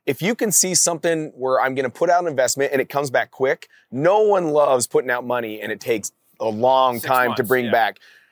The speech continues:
Speaker 1: And that can happen. You put five grand in that kitty for the spending on direct mail, it could take you six months to do a deal.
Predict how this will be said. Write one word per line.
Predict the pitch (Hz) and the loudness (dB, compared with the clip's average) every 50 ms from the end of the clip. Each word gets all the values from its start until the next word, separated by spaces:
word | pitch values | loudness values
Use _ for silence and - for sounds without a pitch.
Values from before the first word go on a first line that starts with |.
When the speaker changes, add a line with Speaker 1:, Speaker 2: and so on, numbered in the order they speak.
| _ - - | _ -2 0
Speaker 1:
And | 143 143 151 | 0 2 2
that | 165 175 | 0 0
can | - 170 | -2 -2
happen. | 147 165 165 160 - 123 107 113 | 0 0 0 0 0 -4 -4 -4
You | 147 160 | -4 -2
put | - 196 - - | -2 -2 -2 -2
five | - 147 143 156 160 139 | 0 2 2 2 2 0
grand | 127 139 139 139 151 160 151 | 2 2 2 4 2 2 2
in | 147 131 | 0 0
that | 127 127 - | -2 -2 -4
kitty | - - 147 143 143 143 | -2 0 2 2 2 0
for | 127 - 131 127 127 | -2 -2 -2 -2 0
the | 117 123 120 | 0 0 0
spending | - - - 135 135 131 135 135 131 | 0 2 2 2 2 2 0 -2 -2
on | 127 127 123 120 113 | 0 0 0 0 0
direct | 120 127 127 120 - 120 | 0 0 0 0 -2 -2
mail, | 117 120 127 147 160 _ _ _ | 0 2 2 2 0 _ _ _
it | - 139 - - | -2 -2 -2 0
could | - 160 160 139 | 0 -2 -2 0
take | - 143 135 135 | 0 -2 -2 -2
you | 123 117 | -2 -2
six | - - 135 127 - | 0 0 0 -2 -2
months | 127 123 120 | -4 -4 -4
to | - 123 | -4 -2
do | 117 120 117 | -2 -2 -2
a | |
deal. | 107 110 123 123 110 - | 0 2 2 2 2 0